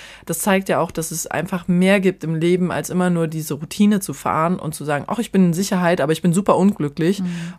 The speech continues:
Speaker 1: Und ich hoffe einfach, dass es auch anderen Zuhörerinnen oder Zuhörern den Mut gibt, wenn man halt unglücklich ist in seiner Situation, die Situation mal zu hinterfragen, weil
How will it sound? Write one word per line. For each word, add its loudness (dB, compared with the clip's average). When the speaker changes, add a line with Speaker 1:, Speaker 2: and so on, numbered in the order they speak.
Speaker 1:
Und -2
ich -2
hoffe 0
einfach, -2
dass -4
es -6
auch -2
anderen 2
Zuhörerinnen 2
oder -2
Zuhörern 2
den 2
Mut 4
gibt, 0
wenn 4
man 4
halt 2
unglücklich 0
ist -6
in 0
seiner 0
Situation, -2
die -4
Situation 0
mal 4
zu -4
hinterfragen, 0
weil 0